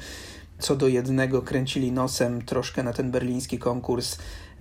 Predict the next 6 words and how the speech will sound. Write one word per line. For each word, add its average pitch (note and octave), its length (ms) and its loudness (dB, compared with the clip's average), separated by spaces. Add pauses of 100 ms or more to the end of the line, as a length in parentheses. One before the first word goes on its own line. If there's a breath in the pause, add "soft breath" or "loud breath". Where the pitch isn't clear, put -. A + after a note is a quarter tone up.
nie C#3 180 6
będąc C3+ 760 2
zbytnio C3+ 480 0
zadowolonymi C#3 800 6
z - 80 -4
selekcji. C#3 880 2